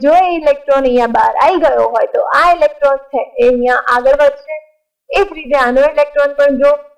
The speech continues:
બહાર આવી ગયો હોય તો એ ઇલેક્ટ્રોન અહીંયા આવશે.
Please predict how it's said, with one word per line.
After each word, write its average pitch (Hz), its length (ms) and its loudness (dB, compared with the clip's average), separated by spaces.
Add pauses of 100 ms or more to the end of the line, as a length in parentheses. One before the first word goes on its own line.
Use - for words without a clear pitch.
(160)
બહાર 262 360 4 (160)
આવી 302 260 -2
ગયો 269 300 2
હોય - 180 -6 (540)
તો 269 100 -2 (140)
એ - 80 0
ઇલેક્ટ્રોન 262 560 -2
અહીંયા 254 260 0
આવશે. 277 320 -4